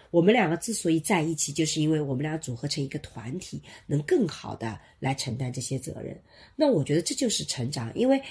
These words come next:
人在年轻的时候谈个恋爱，可能就风花雪月，可是随着你年龄的增长，你会发现你的生活里就是要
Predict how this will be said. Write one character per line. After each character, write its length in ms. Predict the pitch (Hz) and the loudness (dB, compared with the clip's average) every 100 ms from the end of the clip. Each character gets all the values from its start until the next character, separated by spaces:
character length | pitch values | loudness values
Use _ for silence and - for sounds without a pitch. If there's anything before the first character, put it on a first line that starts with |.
| - - | -16 -2
人 240 | 143 151 | 2 4
在 160 | 254 226 | 4 4
年 240 | 147 123 | 2 0
轻 180 | - 208 | 0 2
的 60 | 202 | 2
时 100 | 151 | 0
候 80 | |
谈 220 | 147 120 131 | -2 -4 0
个 80 | |
恋 200 | 156 165 | 2 2
爱， 80 | 139 | 0
可 200 | - - | -6 -8
能 100 | 113 | -6
就 160 | 120 185 | -2 -2
风 200 | 160 180 | 0 -2
花 220 | 175 165 170 | -2 -4 -4
雪 200 | - - | -4 -4
月， 280 | 131 131 - - - - | -4 -6 -10 -20 -10 -4
可 60 | |
是 120 | 240 | 0
随 160 | 262 180 | 2 4
着 120 | 233 | 4
你 120 | 214 | 4
年 240 | 151 135 160 | 2 2 2
龄 120 | 190 | 2
的 80 | 151 | 0
增 260 | 185 175 | -2 -4
长， 240 | - 127 135 | -4 -8 -4
你 80 | 143 | -4
会 160 | 160 | -4
发 200 | 147 147 | -4 -2
现 240 | 156 160 135 - - | 0 0 -2 -8 -8
你 100 | 139 | -2
的 80 | 139 | 0
生 240 | - 240 | 2 0
活 180 | 233 196 | 0 -2
里 140 | 165 139 | -2 0
就 200 | - 311 | 4 4
是 200 | - 147 | 4 2
要 200 | 143 117 | 0 0